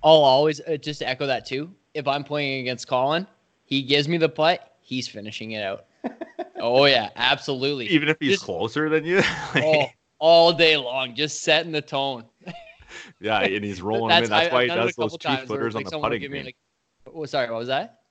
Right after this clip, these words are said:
Speaker 2: But that's why he does those two footers on the putting green. He likes hearing the sound, so that's just letting him build his momentum.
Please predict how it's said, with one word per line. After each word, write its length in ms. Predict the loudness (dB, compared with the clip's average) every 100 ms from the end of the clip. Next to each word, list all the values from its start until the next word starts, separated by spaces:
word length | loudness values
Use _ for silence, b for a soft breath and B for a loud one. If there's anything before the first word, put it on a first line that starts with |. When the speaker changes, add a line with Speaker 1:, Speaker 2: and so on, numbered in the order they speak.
| _
Speaker 2:
But 100 | -6
that's 200 | -6 -2
why 120 | -2
he 40 | 0
does 220 | -2 -4
those 160 | -8
two 200 | -6 -8
footers 300 | -6 -2 -2
on 60 | -2
the 80 | -4
putting 300 | -2 -2 0
green. 140 | -4
He 100 | -2
likes 220 | -2 -2
hearing 240 | -2 -2 -2
the 80 | -4
sound, 360 | 0 0 0
so 100 | 0
that's 140 | -2 -2
just 220 | -8 -2
letting 220 | -2 0
him 100 | -2
build 240 | -2 -4 -4
his 140 | -4
momentum. 460 | -4 -2 -4 -6